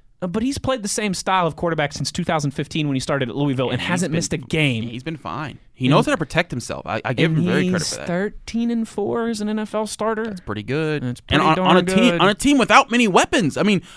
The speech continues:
Speaker 2: who's his top receiver? Hollywood Brown,
Speaker 1: A
Speaker 2: a
Speaker 1: rookie?
Speaker 2: rookie?
Speaker 1: Yeah.
Speaker 2: And Mark Andrews? And I mean, the running, his running back is Mark Ingram, who is good, but he's no, he's no, he's not a top five back. He's not, he's not, you know, you know, McCaffrey or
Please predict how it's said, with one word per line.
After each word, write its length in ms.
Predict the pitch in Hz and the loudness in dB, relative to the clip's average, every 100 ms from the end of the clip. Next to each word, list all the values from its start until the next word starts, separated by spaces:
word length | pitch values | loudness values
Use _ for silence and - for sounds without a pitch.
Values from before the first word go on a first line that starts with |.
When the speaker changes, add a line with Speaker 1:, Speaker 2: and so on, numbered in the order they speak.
| - | -12
Speaker 2:
who's 200 | - 285 | 8 8
his 140 | 302 254 | 10 4
top 220 | 269 294 | 4 4
receiver? 520 | 190 240 302 392 370 - _ _ _ _ _ - - _ _ - - | 2 2 2 4 2 -2 _ _ _ _ _ -20 -20 _ _ -20 -2
Hollywood 380 | 151 294 311 220 | 6 6 6 4
Brown, 420 | 233 349 415 359 | 4 6 4 2
Speaker 1:
A 40 | |
Speaker 2:
a 20 | 127 | 2
Speaker 1:
rookie? 180 | 180 269 - | 4 4 6
Speaker 2:
rookie? 260 | 453 415 - | 4 4 2
Speaker 1:
Yeah. 300 | 139 147 127 - | 0 0 -2 2
Speaker 2:
And 100 | 202 | 6
Mark 240 | 240 359 | 6 6
Andrews? 600 | 294 359 403 494 427 - - - - - | 4 0 4 4 4 -2 -16 -20 -20 0
And 140 | 285 | 4
I 40 | 311 | 6
mean, 180 | 285 226 | 6 8
the 80 | |
running, 200 | 220 339 277 | 8 8 6
his 180 | 269 | 4
running 180 | 226 339 | 6 6
back 140 | 294 208 | 6 2
is 80 | 196 | 2
Mark 240 | 247 226 | 4 4
Ingram, 300 | 247 302 226 | 4 4 6
who 200 | 208 190 - - | 6 4 -2 0
is 160 | 240 143 | 0 4
good, 480 | 127 311 370 240 - - _ | 8 10 12 8 4 -16 _
but 80 | 214 | 2
he's 80 | 285 | 6
no, 140 | 277 | 6
he's 160 | 220 277 | 6 4
no, 100 | 285 | 4
he's 200 | 208 294 | 4 4
not 120 | 247 | 4
a 60 | 175 | 4
top 240 | 214 175 | 2 4
five 300 | 170 240 302 | 6 6 6
back. 240 | 202 226 | 4 2
He's 120 | 233 208 | 0 2
not, 220 | 220 - - - | 2 2 -6 -2
he's 160 | 220 | 2
not, 220 | 240 208 | 4 4
you 80 | 165 | 4
know, 300 | 165 147 123 - - | 4 4 2 -4 -8
you 100 | 151 | 0
know, 120 | 135 | 0
McCaffrey 880 | 127 - - 180 139 160 160 143 127 | 0 -2 0 0 -2 -2 0 2 0
or 240 | 110 104 | -2 -4